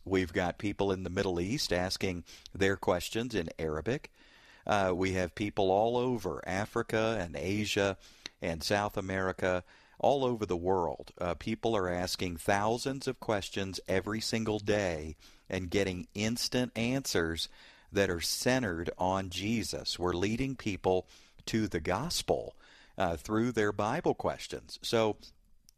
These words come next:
I mean, Travis, I love that you've called in about this because I, I don't think that all of our listeners are fully aware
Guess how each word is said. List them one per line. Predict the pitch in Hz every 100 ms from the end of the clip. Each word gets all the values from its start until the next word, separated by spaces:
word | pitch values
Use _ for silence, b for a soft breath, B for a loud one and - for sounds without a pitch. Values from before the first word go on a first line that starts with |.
| -
I |
mean, | 104 101
Travis, | 85 117 123 123 -
I | 92
love | 92 110 123 123
that | -
you've | 90 -
called | 104 110 95
in | 98 110
about | 113 107 104 -
this | 101 95 - B B B B
because | 98 98 92
I, | 90 117 156 165 -
I | 117
don't | 156 127 -
think | 113 120 -
that | 98
all | 101 135
of | 120
our | 101 98
listeners | 95 107 131 - 90 85
are | 92
fully | - 123 120 98
aware | 85 95 110 98 82 82